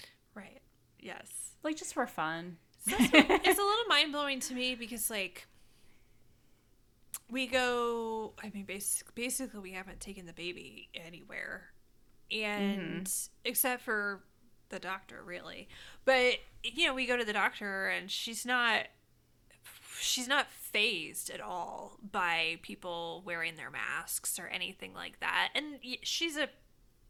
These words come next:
Speaker 1: pretty social baby, but at the same time, you also think, like, she doesn't know any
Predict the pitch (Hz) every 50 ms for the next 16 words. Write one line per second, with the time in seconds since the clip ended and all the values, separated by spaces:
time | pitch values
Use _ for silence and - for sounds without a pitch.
0 | - _ - 339 311 277 240 - 233 247 - - 285 233 185 175 170 175 185 208
1 | 214 247 247 262 277 - - 370 370 392 370 - - 311 381 370 294 233 226 220
2 | 226 233 247 - - - - - - - - - - - - _ _ 254 262 254
3 | 254 262 - 277 262 - 277 254 214 220 226 214 - - _ _ _ _ _ -
4 | _ _ - - - - - - 254 269 311 330 330 339 - - - 196 196 208
5 | 202 220 262 269 247 226 190 - 202